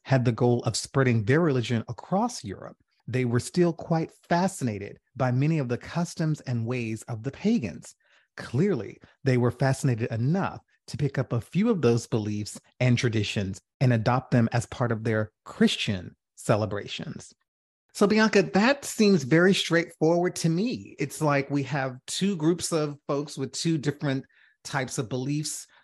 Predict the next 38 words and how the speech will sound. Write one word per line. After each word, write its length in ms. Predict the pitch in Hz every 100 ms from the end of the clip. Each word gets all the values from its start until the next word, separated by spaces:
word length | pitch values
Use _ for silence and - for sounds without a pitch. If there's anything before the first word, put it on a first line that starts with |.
| _ -
The, 220 | 131 123
the 160 | 113
dominant 520 | 120 143 151 160 151 123
group 240 | 127 139
kind 220 | - 139
of 100 | 123
breaks 380 | 104 135 139 -
off 360 | 139 135 139 139
and 120 | 123
kind 180 | 139 135
of 80 |
does 220 | 120 135 127
their 120 | 135
own 140 | 131
thing. 240 | 123 131 135
And, 140 | 127
you 80 | 139
know, 240 | 131 113 113 - - -
I 60 | 151
think 280 | - 143 131
most 320 | 135 139 -
people 260 | 147 - 127
know 120 | 123
that 160 | 120
Christians 460 | - 151 131 143 127
at 160 | - 127
the, 120 | -
at 140 | 131 -
their 120 | 127
core 440 | - - 143 139
is 160 | 127 -
about 260 | 113 110 -
spreading 640 | - - 127 123 123 123
the 80 | 117
gospel, 460 | 117 113 117 - 160
so 180 | - 175
to 100 | 175
speak. 380 | - 175 175